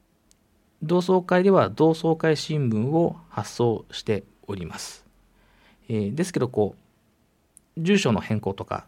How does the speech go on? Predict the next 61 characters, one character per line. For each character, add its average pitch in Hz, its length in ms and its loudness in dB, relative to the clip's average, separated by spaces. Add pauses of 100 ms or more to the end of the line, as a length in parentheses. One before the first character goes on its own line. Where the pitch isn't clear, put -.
そ - 120 -18
う - 20 -4
い - 20 -4
っ - 20 -4
た 165 100 -2
も 175 100 2
の 170 120 0
が 117 120 0
必 - 200 -10
要 110 80 -2
な 104 120 -2
場 107 160 -6
合 110 140 -6
は、 151 300 0 (720)
え 90 340 -6
ー - 20 -20
っ - 120 -20
と 71 100 -12
で 71 80 -10
す - 120 -14
ね、 87 240 -10
こ - 120 -14
ち - 160 -8
ら 139 140 -4
に 131 120 -2
ご 123 100 0
連 120 260 0
絡 104 260 -6
を 95 220 0 (320)
く - 80 -20
だ 85 160 -12
さ - 280 -8
い。 - 140 -10 (640)
え 98 380 -6
ー、 - 20 -14
同 175 240 2
窓 175 240 0
会 170 240 2
事 165 140 -4
務 160 100 2
局 139 260 -2
へ - 20 4
の 151 120 2
連 98 200 -2
絡 90 240 -8
は、 113 240 4 (280)
え 95 420 -10
ー、 - 20 -20
ゼ 139 120 -6
ロ 151 120 2
一 160 220 -4
二 117 240 2
ゼ 147 120 4
ロ 139 120 2
一 104 220 -8
ゼ 98 100 -2
ロ 90 200 -4 (380)
九 135 200 0
八 127 260 -2
九 85 220 -6
九、 - 280 -6